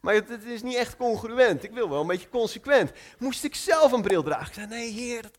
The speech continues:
kan niet. Hoe kan ik nou zeggen: 'Hemel op aarde', maar ik heb wel mijn bril nodig?" En dat is niet handig. Ik dacht, "Ik wil dit niet accepteren. Ik, u bent voor mij gestorven." En de streamen. Op een gegeven moment zei God: van, "Misschien is het een idee dat je gewoon begint te danken of dat je een bril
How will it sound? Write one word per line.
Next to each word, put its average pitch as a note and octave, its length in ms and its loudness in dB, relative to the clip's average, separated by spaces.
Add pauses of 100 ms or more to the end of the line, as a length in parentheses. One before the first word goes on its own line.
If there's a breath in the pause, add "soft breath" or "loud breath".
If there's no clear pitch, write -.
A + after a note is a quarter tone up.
kan A#3+ 200 -12
niet. A#3 220 -8
Hoe G#3 120 -20
kan A#3 160 -2
ik A3 60 0
nou A3 160 0
zeggen: G#3 300 -2 (180 loud breath)
'Hemel A#3 340 8
op A3 160 2
aarde', A3 380 2
maar G#3+ 160 -2
ik G3+ 60 -4
heb G3+ 100 -6
wel A3+ 160 0
mijn G3 160 0
bril A#3 280 -4
nodig?" G#3 500 0
En F3 80 -6
dat E3+ 180 -6
is G3 160 -18
niet A3+ 180 -10
handig. G#3 520 -10 (340 soft breath)
Ik G3 160 -20
dacht, G#3+ 140 -12
"Ik F3+ 200 -18
wil A#3+ 180 -6
dit G#3+ 100 -14
niet G3 180 -8
accepteren. A#2+ 680 -10
Ik, D#3+ 100 -16
u G3 160 -12
bent A3+ 200 -4
voor A#3 140 -12
mij A3+ 140 -12
gestorven." - 800 -14
En G3+ 160 -6
de A3+ 120 -2
streamen. G#3 600 -8 (340 loud breath)
Op A3+ 140 -2
een A3 60 -12
gegeven A#3+ 220 -4
moment G#3 220 -8
zei F3 140 -6
God: E3+ 260 -6
van, D#3+ 260 -4 (240 soft breath)
"Misschien F#3+ 340 -6
is D3+ 100 -6
het - 80 -16
een C#3+ 240 -8
idee C3+ 280 -2
dat C3 160 -14
je C3+ 80 -20
gewoon A#2+ 280 -10
begint A#2 260 -10
te C3+ 120 -16
danken E3+ 340 -8
of G2+ 100 -12
dat - 180 -12
je D3 60 -12
een D3+ 100 -10
bril A3+ 360 -10